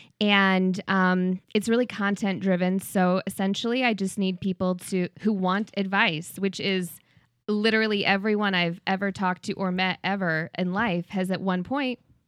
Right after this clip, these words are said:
needed some advice, some guidance, some support, encouragement, direction, perspective,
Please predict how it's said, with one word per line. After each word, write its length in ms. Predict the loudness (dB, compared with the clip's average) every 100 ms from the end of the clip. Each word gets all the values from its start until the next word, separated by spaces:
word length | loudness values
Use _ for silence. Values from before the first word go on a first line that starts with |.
| -2
needed 400 | 0 0 -2 -4
some 140 | -2
advice, 520 | -2 2 4 4 2
some 260 | -2 -4 0
guidance, 580 | 4 4 4 0 -4 -8
some 160 | -8 -6
support, 600 | -6 -4 2 4 4 0 -8 _
encouragement, 720 | -6 2 4 4 2 -2 -2 -4 _ -4
direction, 560 | 0 2 2 0 -2
perspective, 680 | -2 -4 -2 -2 0 0 -2